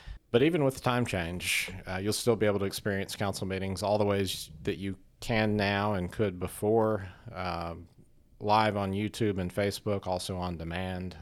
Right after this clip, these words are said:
on those platforms. Uh, it, we've got it embedded in the, the website, auburnalabama dot org slash agenda. It's on W A N I Radio Live. It's also on the,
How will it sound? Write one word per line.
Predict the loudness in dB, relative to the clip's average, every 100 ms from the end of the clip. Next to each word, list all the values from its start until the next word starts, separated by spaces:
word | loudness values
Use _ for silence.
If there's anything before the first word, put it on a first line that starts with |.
| -8
on | -6
those | -6 -4
platforms. | -4 -4 -4 -6 -6 -8 -12 -16 -20 -20 -20 -20 -20 _ _
Uh, | -2 0 0 -2
it, | -2
we've | 0 2
got | 4 2
it | 2
embedded | 0 4 4 4 0
in | -2
the, | -2 -6 -10 _ _ -8
the |
website, | 0 0 2 2 4 2
auburnalabama | -2 -4 -2 -4 -4 -6 -4
dot | -4
org | -4 -6 -6
slash | -4 -4 -6
agenda. | -8 0 2 4 2 2 -6 -20 -20 -20 _ -12
It's | -4
on | -2 0
W | 0 0 -2
A |
N | -4 -4
I | -4 -4 -4 -6 0
Radio | 0 2 0 -2 -2
Live. | -4 -4 -4 -6 -10 -16 -16 -2
It's |
also | 2 2 2
on | 0 0 -2
the, | -2 -4